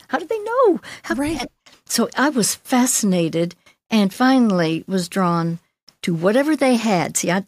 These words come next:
Speaker 1: I knew I wanted what they had. What they had was a changed life through Christ.
Speaker 2: Yes.
Speaker 1: Uh, I thought they had information. No, they had <laughs> transformation, but I didn't even know
Speaker 2: Mm.
Speaker 1: that word.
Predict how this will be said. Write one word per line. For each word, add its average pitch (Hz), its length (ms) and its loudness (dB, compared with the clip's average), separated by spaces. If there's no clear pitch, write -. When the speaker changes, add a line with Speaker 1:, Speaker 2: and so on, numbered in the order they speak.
Speaker 1:
I 196 100 2
knew 254 400 4
I 269 100 2
wanted 220 380 0
what 196 120 -6
they 180 120 0
had. 170 220 -4
What 247 160 -2
they 139 80 -2
had 214 340 -6
was - 140 -8
a - 40 -12
changed 170 360 -6
life 156 140 -6
through - 120 -16
Christ. - 500 -6
Speaker 2:
Yes. 165 180 -12
Speaker 1:
Uh, 180 280 -2
I 285 140 0
thought 185 260 -4
they 170 140 0
had 165 220 -2
information. - 760 -2
No, 180 240 2
they 175 120 2
had 180 200 -4
<laughs> - 140 -4
transformation, 190 1040 0
but 240 140 -2
I 254 100 2
didn't 185 220 2
even 170 260 -2
know 165 80 -4
Speaker 2:
Mm. 160 80 -6
Speaker 1:
that - 180 -10
word. 160 320 -4